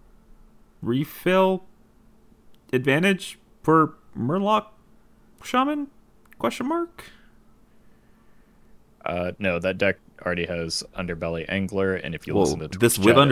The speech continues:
Speaker 1: Underbelly
Speaker 2: has
Speaker 1: Angler, though. Whew. Maybe.
Speaker 2: And if you listen to Twitch chat, it also has the quest,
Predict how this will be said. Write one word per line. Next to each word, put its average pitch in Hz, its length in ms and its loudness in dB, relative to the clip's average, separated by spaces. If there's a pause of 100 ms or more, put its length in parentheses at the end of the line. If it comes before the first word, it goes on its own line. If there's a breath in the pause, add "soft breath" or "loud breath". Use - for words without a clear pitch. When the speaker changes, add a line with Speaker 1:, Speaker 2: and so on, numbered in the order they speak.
Speaker 1:
Underbelly 104 200 6
Speaker 2:
has 92 80 4
Speaker 1:
Angler, 87 240 2
though. 80 340 4 (140)
Whew. 220 320 4 (1500 soft breath)
Maybe. - 280 -4 (600)
Speaker 2:
And 101 100 0
if 90 100 -2
you 90 120 -2
listen 87 220 -2
to 80 60 -8
Twitch 85 260 -6
chat, 82 200 -6
it 80 100 -6
also 78 280 -6
has 76 300 -6
the - 120 -14
quest, - 460 -10